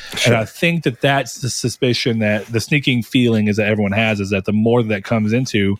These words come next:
Speaker 2: even if America is their primary market, <laughs> American games that would have otherwise remained uncensored or unchanged from what they were originally intending to make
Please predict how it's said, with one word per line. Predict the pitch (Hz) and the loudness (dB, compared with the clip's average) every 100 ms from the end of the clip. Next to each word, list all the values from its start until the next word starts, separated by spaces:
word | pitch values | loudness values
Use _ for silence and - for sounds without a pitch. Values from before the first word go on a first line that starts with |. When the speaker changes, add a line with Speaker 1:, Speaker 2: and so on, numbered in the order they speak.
| - - - - | -8 -20 -6 0
Speaker 2:
even | 151 156 | 4 4
if | 143 | 2
America | 127 127 131 127 | 2 4 2 2
is | 110 | 0
their | 107 | 0
primary | 113 120 117 104 | 0 2 2 2
market, | 101 110 127 - 90 - _ | 2 2 2 0 -4 -8 _
<laughs> | - - | -6 -2
American | 104 104 123 127 - 107 | 2 4 4 2 0 -4
games | 101 117 117 107 101 - | -2 0 0 0 -2 -4
that | - 101 | -4 0
would | 113 | 0
have | 107 - | 0 0
otherwise | 113 113 110 107 104 135 143 | 0 2 2 2 -2 -8 -6
remained | 110 107 104 104 - | -2 2 2 2 0
uncensored | 104 101 - 143 - 101 95 | 0 0 0 0 0 0 0
or | 98 104 | -2 -2
unchanged | 107 113 104 - 135 113 101 | 2 0 0 -2 0 0 -2
from | - 110 | -2 2
what | 107 98 | 2 2
they | 104 | 2
were | 101 98 | 2 2
originally | 95 101 - 98 | 2 0 0 -2
intending | 92 - 104 90 | -4 -4 -6 -4
to | |
make | 95 123 107 - | 0 0 -2 -6